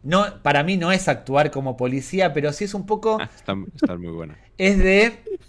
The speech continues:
Speaker 1: eh, estar revisando lo que pasa, ver las cosas pasar y emitir un comentario señalando algo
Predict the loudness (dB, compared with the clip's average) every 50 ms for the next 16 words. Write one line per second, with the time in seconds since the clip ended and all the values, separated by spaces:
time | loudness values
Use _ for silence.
0 | 2 2 2 4 4 4 6 6 6 4 4 4 4 4 4 4 0 -6 -10 -2
1 | 2 2 4 4 2 2 2 4 4 4 4 4 2 2 2 2 0 2 2 2
2 | 2 4 2 2 2 2 2 2 0 0 -2 -2 -4 -2 -2 -2 -2 0 0 -2
3 | -2 2 2 2 2 2 -2 -8 -14 -20 -20 -20 -20 -8 -2 0 2 4 4 2
4 | 2 0 -2 -2 -2 -2 -2 0 2 2 2 4 2 2 2 4 6 6 6 6
5 | 4 2 2 0 -2 -2 -2 -2 0 2 2 2 2 2 2 2 4 4 6 6
6 | 6 4 4 2 2 2 2 0 -2 -6